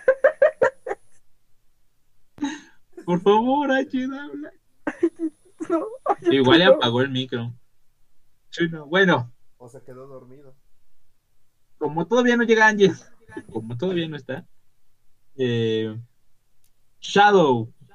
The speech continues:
Speaker 1: opiniones de esto que acabo de contar.
Speaker 2: No, pues en pocas palabras, returbio, mano, la neta. ¿Qué es eso de comerse a la brother?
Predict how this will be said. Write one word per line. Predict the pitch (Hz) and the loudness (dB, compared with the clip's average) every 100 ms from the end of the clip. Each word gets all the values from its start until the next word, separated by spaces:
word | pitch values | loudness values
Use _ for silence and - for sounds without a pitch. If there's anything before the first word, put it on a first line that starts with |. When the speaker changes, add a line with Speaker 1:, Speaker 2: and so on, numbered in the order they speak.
| - - | -20 -10
Speaker 1:
opiniones | 135 127 151 175 185 165 | -8 -4 -2 0 2 0
de | 143 | -4
esto | 160 | -8
que | 170 | -8
acabo | 123 139 | -8 -6
de | 113 | -6
contar. | 117 110 113 110 120 - - - - - | -6 -8 -10 -12 -14 -20 -20 -20 -20 -12
Speaker 2:
No, | 175 185 196 | -6 -6 -6
pues | 156 - | -12 -18
en | 147 | -16
pocas | - 170 180 - | -8 -4 -4 -6
palabras, | 151 156 180 185 180 | -8 -2 4 4 4
returbio, | 151 151 185 - 226 196 165 | -2 -8 -12 -2 0 2 2
mano, | 143 139 139 143 | 0 -4 -8 -8
la | 143 147 | -6 -6
neta. | 156 160 190 - _ _ _ _ _ _ | -8 -12 -14 -16 _ _ _ _ _ _
¿Qué | |
es | 175 - | -12 -8
eso | 175 170 | -6 -6
de | 139 131 | -6 -8
comerse | - 143 160 - | -10 -8 -8 -4
a | 147 | -4
la | |
brother? | 135 139 165 139 | -2 -2 -2 -4